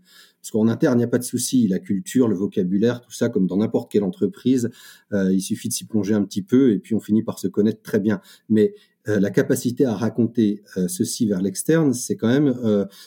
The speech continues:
un autre challenge. Donc, on a posé ces éléments-là et puis on profite de chaque demande entrante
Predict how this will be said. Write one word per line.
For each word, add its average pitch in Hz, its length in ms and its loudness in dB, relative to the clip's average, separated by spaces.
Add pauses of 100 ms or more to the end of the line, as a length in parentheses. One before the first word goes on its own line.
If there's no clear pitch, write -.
(120)
un 101 200 0
autre 143 280 0
challenge. 120 560 0 (240)
Donc, 120 220 2
on 117 80 4
a 117 80 2
posé 160 300 4
ces 143 280 0
éléments-là 110 480 2 (340)
et 113 120 2
puis 156 480 -2
on 135 100 2
profite 147 500 0
de 113 300 2
chaque 135 340 0
demande 139 320 2
entrante 131 500 -2